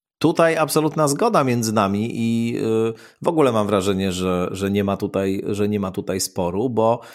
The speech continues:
ja w ogóle postrzegam współczesną naukę jako najskromniejszy, e, sposób zdobywania, e, wiedzy,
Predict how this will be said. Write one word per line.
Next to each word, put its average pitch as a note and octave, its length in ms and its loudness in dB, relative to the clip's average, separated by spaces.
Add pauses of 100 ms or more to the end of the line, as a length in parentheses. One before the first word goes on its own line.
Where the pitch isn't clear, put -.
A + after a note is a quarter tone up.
(200)
ja B2 120 4
w C#3 80 2
ogóle F3+ 280 4
postrzegam B2+ 560 0
współczesną A#2 580 -2
naukę A2+ 500 0
jako G#2 600 2
najskromniejszy, A2 1200 0 (600)
e, F#2+ 320 -4
sposób F#2+ 500 0
zdobywania, F2+ 1040 0
e, G1+ 300 -6
wiedzy, F#2+ 680 0